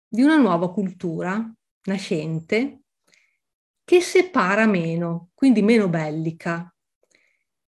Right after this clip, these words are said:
Una cultura che però facciamo molta fatica a catalogare dentro i confini delle discipline classiche. Basti pensare a quel libro di, che abbiamo citato prima, Il Tao della fisica, che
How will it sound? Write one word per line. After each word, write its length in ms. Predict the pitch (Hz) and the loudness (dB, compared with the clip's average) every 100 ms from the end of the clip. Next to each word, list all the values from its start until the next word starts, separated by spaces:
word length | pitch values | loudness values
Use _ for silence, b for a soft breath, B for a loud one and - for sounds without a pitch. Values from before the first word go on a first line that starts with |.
| _ | _
Una 240 | 349 392 | 2 2
cultura 420 | 392 311 302 294 285 | 4 2 4 4 4
che 120 | 233 | 0
però 180 | 247 247 | 0 -2
facciamo 300 | 233 247 240 | 0 2 4
molta 340 | 302 302 226 | 4 2 0
fatica 760 | 226 214 - 196 180 190 170 | -4 -6 -4 -4 -4 -4 -4
a 160 | 202 185 | -6 -8
catalogare 720 | 220 220 196 196 208 220 208 | -8 -4 0 0 2 2 2
dentro 540 | 190 214 214 208 196 196 | 2 2 0 -2 -2 -4
i 100 | 208 | -6
confini 600 | 214 196 - 240 240 208 | -2 -2 2 4 6 6
delle 200 | 190 185 | 4 2
discipline 680 | 185 202 - 202 202 190 180 | 0 -6 -6 -4 0 -2 -2
classiche. 640 | 175 139 - - 165 170 | -6 -8 -14 -18 -14 -8
Basti 260 | 196 202 185 | -6 -6 -4
pensare 380 | 190 196 220 | -4 -2 -2
a 60 | 226 | 0
quel 100 | 185 | -4
libro 300 | 185 202 190 | -4 -2 -2
di, 340 | 175 180 175 175 b _ | -2 -2 -4 -8 b _
che 100 | 175 | -6
abbiamo 160 | 180 | -6
citato 320 | 180 185 175 190 | -4 -8 -8 -4
prima, 580 | 277 240 180 165 160 _ _ | 0 2 0 -4 -8 _ _
Il 120 | 175 - | -20 -2
Tao 180 | 208 | 0
della 200 | 185 202 | 2 0
fisica, 640 | 240 214 208 202 214 170 165 | 0 -2 -2 -2 -4 -8 -6
che 380 | - 180 175 | -6 -6 -6